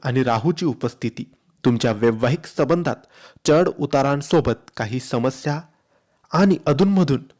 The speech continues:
काही प्रेमाची स्थिती उत्पन्न करू शकते, परंतु स्वास्थ्य शिथिल होऊ शकते. पंचम भावात सूर्य आणि बुध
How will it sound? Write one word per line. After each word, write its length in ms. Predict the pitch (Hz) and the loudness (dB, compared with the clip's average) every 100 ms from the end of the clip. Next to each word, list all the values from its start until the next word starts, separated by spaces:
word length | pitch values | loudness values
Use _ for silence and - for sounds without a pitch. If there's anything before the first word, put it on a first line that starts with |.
| _ _ _ | _ _ _
काही 220 | 120 110 | -6 -4
प्रेमाची 680 | 127 123 113 113 110 - 151 - _ _ - | -4 -2 0 0 -2 -2 -4 -6 _ _ -8
स्थिती 340 | - 160 175 | 0 0 0
उत्पन्न 480 | 151 - 127 117 170 | -4 -2 -2 0 0
करू 200 | 147 120 | 2 0
शकते, 360 | - 120 - - _ _ _ _ _ - | -2 -6 -8 -10 _ _ _ _ _ 0
परंतु 340 | 160 208 196 - _ _ _ - | 2 2 0 -14 _ _ _ -16
स्वास्थ्य 560 | - 190 196 - 151 180 - - | -2 0 0 -2 -4 -4 -10 -6
शिथिल 300 | 147 160 180 - | -4 -2 -6 -4
होऊ 220 | 135 127 | 0 0
शकते. 380 | 131 143 - - _ _ _ _ - | -2 -8 -10 -16 _ _ _ _ 0
पंचम 360 | 123 131 127 | 0 0 -2
भावात 400 | 117 120 117 117 | -2 -2 -2 -4
सूर्य 380 | - 160 131 113 - _ _ _ | 0 2 4 0 -4 _ _ _
आणि 160 | 139 160 | 0 0
बुध 340 | 156 208 - | 4 4 2